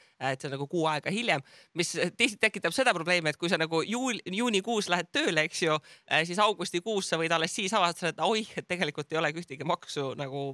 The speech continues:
makstud, mis, mis on tegelikult natukene selline probleem. Äh, selleks ongi ikkagi mõistlik, et kõik on kirjalikult. Jah, meil Eestis on seaduses lubatud, et sa võid teha suulise kokkuleppe,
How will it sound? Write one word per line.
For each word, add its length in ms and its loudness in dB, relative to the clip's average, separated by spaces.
makstud, 360 -4
mis, 320 -8
mis 160 -6
on 80 -4
tegelikult 400 -2
natukene 360 -8
selline 440 -4
probleem. 340 0
Äh, 340 4
selleks 380 2
ongi 240 -2
ikkagi 240 -8
mõistlik, 320 -4
et 140 -14
kõik 420 -2
on 160 -4
kirjalikult. 720 -4
Jah, 240 4
meil 240 2
Eestis 340 -2
on 140 2
seaduses 440 0
lubatud, 380 -6
et 140 -8
sa 120 -2
võid 300 -4
teha 220 -4
suulise 420 -8
kokkuleppe, 600 -6